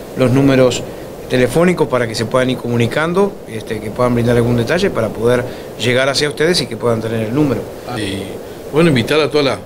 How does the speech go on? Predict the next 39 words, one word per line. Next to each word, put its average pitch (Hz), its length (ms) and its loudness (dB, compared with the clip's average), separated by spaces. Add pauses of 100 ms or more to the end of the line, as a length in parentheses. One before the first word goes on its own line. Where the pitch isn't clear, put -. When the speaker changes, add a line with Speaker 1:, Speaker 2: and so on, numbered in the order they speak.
Speaker 2:
la 107 80 -10
gente 139 260 0
de 131 60 4
Libertad 120 480 0 (560)
que 113 80 -6
se 123 140 2
sume, 180 380 4
que 135 120 0
esto, 123 340 2 (300)
bien 127 180 -4
decían 123 220 0
los 117 100 0
compañeros, 120 640 0
no 120 120 -2
es, 123 160 2
este, 101 380 -8 (720)
eh, 95 600 -2 (180)
solo 143 320 4
Ciudad 117 200 2
del 110 80 0
Plata, 180 300 0 (160)
es 120 180 0
el 107 180 -6
departamento 107 560 0
de 104 60 2
San 110 120 0
José. 117 320 0 (320)
Estamos 123 240 2
representando 113 640 2
un 117 100 0
departamento 110 720 0
por 110 140 -4
la 101 80 0
cual 117 200 2
nosotros 120 360 0
queremos 120 300 0
integrar 110 400 0 (640)
el 104 100 -6
departamento. 117 720 0